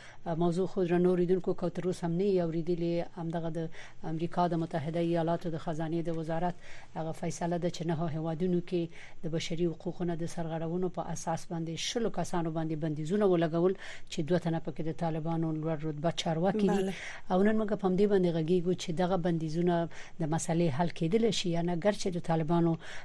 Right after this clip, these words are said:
Speaker 1: نطاق ذبیح الله مجاهد وایي چې دا بندیزونه ستونزې نه حل کوي. نو سوال دا دی چې دا ستونزه څنګه حل شي؟ په همدې مورد کې زموږ دوه تنه کارپوهان چې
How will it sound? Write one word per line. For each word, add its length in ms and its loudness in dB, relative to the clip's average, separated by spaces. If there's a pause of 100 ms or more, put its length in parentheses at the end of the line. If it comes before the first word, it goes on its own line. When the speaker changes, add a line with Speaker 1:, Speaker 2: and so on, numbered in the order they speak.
Speaker 1:
نطاق 320 0
ذبیح 280 0
الله 180 2
مجاهد 420 2
وایي 140 2
چې 120 -4
دا 100 2
بندیزونه 560 2 (240)
ستونزې 720 4 (120)
نه 60 6
حل 180 2
کوي. 200 0
نو 80 4
سوال 320 4
دا 100 6
دی 120 2
چې 100 -2
دا 100 2
ستونزه 460 0
څنګه 460 4
حل 100 2
شي؟ 240 0 (380)
په 60 4 (100)
همدې 340 4
مورد 280 4
کې 160 0
زموږ 220 4 (100)
دوه 80 6
تنه 240 0
کارپوهان 680 0
چې 240 0